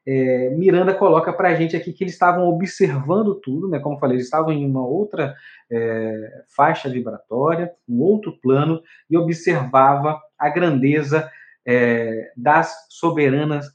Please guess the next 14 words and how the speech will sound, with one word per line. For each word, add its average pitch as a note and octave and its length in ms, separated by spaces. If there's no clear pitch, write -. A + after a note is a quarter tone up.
das D3 240
leis. A#2 200
Então, D3+ 200
assim, D#3+ 380
nem A#3+ 560
os C#3 340
benfeitores, D3+ 1040
nem G#3+ 260
os D#3 140
obsessores, C#3 920
naquele C#3 280
momento, C#3 240
estavam F3+ 320
infringindo E3+ 840